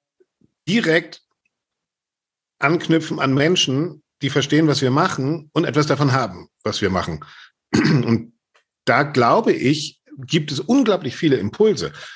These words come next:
komplett anders, äh, Orchester denken. Ich habe hier gerade lustigerweise auch vom Orchestertag die Karte von, von dem, wie heißen die, äh, Trickster-Orchester, ja, die, äh, Instrumente aus allen Herrgottländern der Welt nehmen und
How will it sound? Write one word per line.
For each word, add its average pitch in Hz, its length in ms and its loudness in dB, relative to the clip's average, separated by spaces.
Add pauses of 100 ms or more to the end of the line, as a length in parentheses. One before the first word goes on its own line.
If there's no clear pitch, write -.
(220)
komplett 147 520 0 (280)
anders, 131 680 0
äh, 117 340 0 (640)
Orchester 143 480 0
denken. 98 240 -6
Ich 107 100 -8
habe - 80 -4
hier 131 80 2
gerade 127 220 4
lustigerweise 123 560 2
auch 120 60 -10
vom 123 140 -6
Orchestertag 127 580 -4
die 123 80 -12
Karte 123 300 0
von, 117 220 -2
von 120 160 0
dem, 117 100 0
wie 120 80 2
heißen 123 220 0
die, 127 180 0 (340)
äh, 120 220 2
Trickster-Orchester, 92 880 -4
ja, 147 200 2 (260)
die, 151 360 2
äh, 135 540 0
Instrumente 147 680 -2
aus 131 140 -6
allen 147 360 -2
Herrgottländern 139 1300 0
der 123 160 2
Welt 170 300 2
nehmen 127 300 0
und 139 300 -8